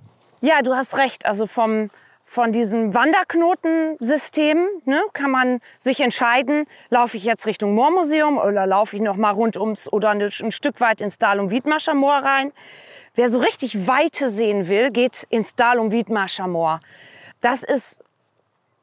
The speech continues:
auf der deutschen Seite das größte Naturschutzgebiet. Und du sagtest gerade schon die Schafe. Die Schafe sind für uns wichtige Naturschützer.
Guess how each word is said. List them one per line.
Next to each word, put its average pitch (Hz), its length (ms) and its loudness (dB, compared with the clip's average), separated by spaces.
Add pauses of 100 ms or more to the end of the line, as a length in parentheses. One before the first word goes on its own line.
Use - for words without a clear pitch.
(180)
auf - 180 2
der 208 140 0
deutschen 302 460 0
Seite 277 300 0
das 247 220 -2
größte 240 480 0
Naturschutzgebiet. 170 1040 -6 (520)
Und 233 460 0
du 226 80 2
sagtest 247 420 0
gerade 233 260 0
schon 226 180 -2
die 190 120 0
Schafe. 240 460 0
Die 208 120 -2
Schafe 277 420 -2
sind 262 220 -2
für - 100 -6
uns 202 260 -4
wichtige 247 520 0
Naturschützer. 220 840 0